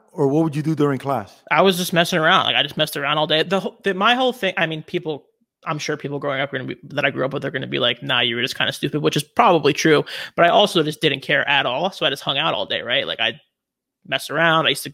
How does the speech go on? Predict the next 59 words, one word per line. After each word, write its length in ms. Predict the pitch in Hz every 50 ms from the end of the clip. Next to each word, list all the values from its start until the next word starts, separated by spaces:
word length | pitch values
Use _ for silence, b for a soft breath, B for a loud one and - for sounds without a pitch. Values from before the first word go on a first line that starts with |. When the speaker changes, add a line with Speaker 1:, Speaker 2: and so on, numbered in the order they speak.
| _ -
Speaker 2:
go 120 | 139 139
sit 260 | 139 - - 156 -
in 80 | 143 131
our 220 | 131 127 120 - _ _ _ -
guidance 240 | 147 139 131 135 -
counselor's 320 | - 151 143 - 139 139
office, 340 | 135 143 139 - 143 143 -
like, 120 | 135 - -
all 180 | - 131 127
day 120 | - 131 -
long. 420 | 143 139 147 151 151 147 151 156 B B B B B B
The 80 | B 151
thing 140 | 170 202 202
I 100 | 190 175
always 180 | 170 165 156
say, 140 | - 170 151
too, 160 | 139 - -
is 100 | 156 147 139
my 80 | 139 139
senior 240 | - - 151 143 143
year 80 | 139
of 80 | 139 -
high 100 | 139 135
school, 460 | - - - 160 170 180 175 - b b b b b b -
we 60 | 151
got 160 | - 135 143
our 140 | 143 143 143
books 220 | - 147 - -
the 60 | -
first 280 | - - 139 143 - -
day. 200 | 151 139 147 156
I 40 | 143
put 240 | - - 151 - -
them 80 | 151
in 60 | 143
my 120 | 143 131 131
locker, 380 | 131 117 120 147 - 185 196
and 100 | 196 170
then 80 | 156 135
I 80 | 135 139
never 300 | 143 143 151 143 131 104
opened 220 | 120 - - 156
the 40 | 151
locker 280 | 143 135 147 - 151
again. 380 | 151 147 143 143 156 175 202 180 175
As 100 | 170 -
far 240 | - 175 165 175 185
as 100 | 175 170
I 120 | 156 143
know, 240 | 135 139 139 156 175
they're 120 | 160 135
still 280 | - - - - - -
sitting 240 | - 156 - 110 87
in 60 | -
the 80 | -
locker, 340 | - - - - - - - -
all 140 | - 139
the 80 | 127 -
books. 420 | - - - - - - - -